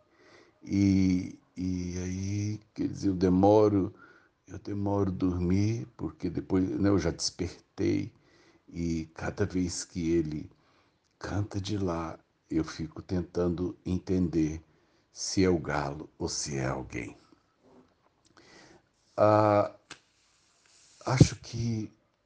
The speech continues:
quando a gente está em dificuldade, quando a gente está em perigo, quando a gente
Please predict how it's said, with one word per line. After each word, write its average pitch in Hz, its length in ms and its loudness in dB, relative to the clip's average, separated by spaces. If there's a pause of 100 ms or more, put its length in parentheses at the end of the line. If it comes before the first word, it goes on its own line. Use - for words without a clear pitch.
(480)
quando 98 240 0
a 95 60 2
gente 98 760 0 (720)
está 101 520 2
em 104 40 8
dificuldade, - 1000 -6
quando - 300 -4
a 90 80 2
gente 90 760 0 (560)
está - 720 0
em 78 400 -2 (240)
perigo, 69 800 -6 (840)
quando 80 300 -14
a 82 80 -6
gente 85 840 -4